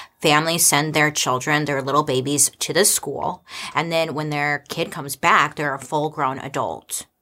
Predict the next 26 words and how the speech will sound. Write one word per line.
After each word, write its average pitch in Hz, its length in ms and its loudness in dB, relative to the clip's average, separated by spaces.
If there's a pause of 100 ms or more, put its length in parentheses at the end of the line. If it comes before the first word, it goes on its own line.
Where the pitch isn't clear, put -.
(340)
And 180 260 4
that's 180 200 4
if 240 140 -2
they 247 120 -2
even 151 280 -4
come 147 160 -2
back 113 220 -4
at 95 80 -10
all, - 260 -8 (300)
first - 300 -12
of - 100 -20
all. - 220 -20 (400)
There 214 120 8
were 226 120 8
a 208 100 8
hundred 330 400 4
and 262 160 4
forty-seven 202 540 2
students 165 480 -2
in 165 80 -4
the 147 80 -2
first 147 400 -2
year 143 280 -2
Richard 143 720 -2
ran 147 440 -4
Carlisle, 135 680 -4